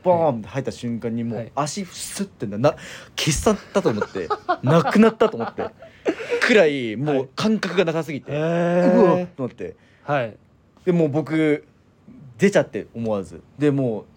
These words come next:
Speaker 1: 結局三セットしたんですけど、
Speaker 2: はい。
Speaker 1: そのうち二セット、僕、水風呂入ってないです。
Speaker 2: マジっすか？
Speaker 1: 水シャワーだけで、バーってやって、
Speaker 2: はい。
Speaker 1: もう、
Speaker 2: え、
Speaker 1: えっと、
Speaker 2: だって、
Speaker 1: 外気浴しました。
Speaker 2: めっちゃこう、ほてってる状態じゃないですか。
Speaker 1: はい、はい。
Speaker 2: さ-、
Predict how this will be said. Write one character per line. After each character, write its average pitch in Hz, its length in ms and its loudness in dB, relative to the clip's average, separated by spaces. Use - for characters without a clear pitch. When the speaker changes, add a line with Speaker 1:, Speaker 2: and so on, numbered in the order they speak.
Speaker 1:
結 185 160 -4
局 156 120 -6
三 196 300 2
セ 208 100 0
ッ - 60 -2
ト 123 100 -4
し - 60 -4
た 113 100 -4
ん 104 40 -4
で 92 60 -6
す - 60 -14
け 95 80 -10
ど、 73 100 -8
Speaker 2:
は 120 80 -2
い。 101 100 -8
Speaker 1:
そ - 140 -8
の 175 60 2
う - 40 -10
ち 160 80 -6
二 127 120 0
セ 156 120 4
ッ 151 80 -8
ト、 - 140 -10
僕、 98 220 -8
水 131 380 0
風 160 160 2
呂 160 100 4
入 156 160 0
っ 135 60 -10
て - 80 -12
な 82 80 -8
い - 20 -10
で - 60 -16
す。 - 120 -20
Speaker 2:
マ 147 200 0
ジ 349 100 -2
っ - 20 0
す - 120 -14
か？ - 160 -16
Speaker 1:
水 151 320 4
シ 185 80 2
ャ 185 60 8
ワ 135 200 6
ー - 20 -6
だ 113 120 0
け 123 160 0
で、 107 180 4
バ 101 1000 -4
ー - 20 -10
っ 117 40 -12
て 135 100 -6
や 127 40 0
っ 127 40 -18
て、 131 320 0
Speaker 2:
は 117 100 -10
い。 101 80 -16
Speaker 1:
も 113 180 -4
う、 78 60 -10
Speaker 2:
え、 - 80 -6
Speaker 1:
え - 40 -2
っ - 20 -2
と、 135 60 -2
Speaker 2:
だ - 40 -2
っ - 80 -6
て、 - 80 -12
Speaker 1:
外 107 160 0
気 - 60 -10
浴 92 100 -12
し - 60 -18
ま - 40 -20
し - 100 -20
た。 - 60 -20
Speaker 2:
め 135 120 -6
っ 160 120 -8
ち - 100 -4
ゃ 214 60 0
こ 208 200 -2
う、 - 20 0
ほ 190 220 -8
て 190 100 -6
っ 262 40 -6
て - 140 -6
る 135 100 -6
状 120 140 -14
態 113 140 -14
じ 113 80 -14
ゃ 113 40 -8
な 117 80 0
い - 20 0
で 92 60 -4
す - 40 -18
か。 - 80 -12
Speaker 1:
は 104 60 -12
い、 - 20 -18
は - 20 -18
い。 - 60 -20
Speaker 2:
さ-、 127 180 -10